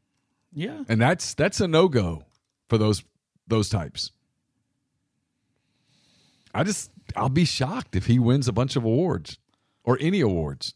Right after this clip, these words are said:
Speaker 1: The question is going to be, I'm wondering, and I don't know the answer to this. I know so little about the Oscars, the Golden Globes. Somebody could tell me I'm crazy and whatever.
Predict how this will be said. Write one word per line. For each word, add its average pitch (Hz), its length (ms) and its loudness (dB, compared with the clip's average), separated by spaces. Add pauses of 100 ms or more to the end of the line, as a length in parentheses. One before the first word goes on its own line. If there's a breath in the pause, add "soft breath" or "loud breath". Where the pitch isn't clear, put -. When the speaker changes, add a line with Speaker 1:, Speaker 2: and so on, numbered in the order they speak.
(500)
Speaker 1:
The 143 140 0
question 247 480 0
is 143 100 2
going 131 240 0
to 120 60 -2
be, 113 420 -6 (1000)
I'm 151 160 2
wondering, 151 760 2
and 131 80 2
I 147 40 2
don't 170 120 0
know 139 100 -2
the 123 120 0
answer 113 200 -6
to 104 60 -14
this. 104 180 -10
I 127 60 -2
know 147 180 2
so 185 260 -2
little 156 300 2
about 123 300 2
the 120 60 0
Oscars, 113 380 0
the 113 60 -2
Golden 110 240 -2
Globes. 110 260 -6
Somebody 127 240 2
could 110 80 -10
tell 123 140 0
me 110 140 0
I'm 104 160 -6
crazy 107 500 -4
and 104 80 -4
whatever. 104 420 -6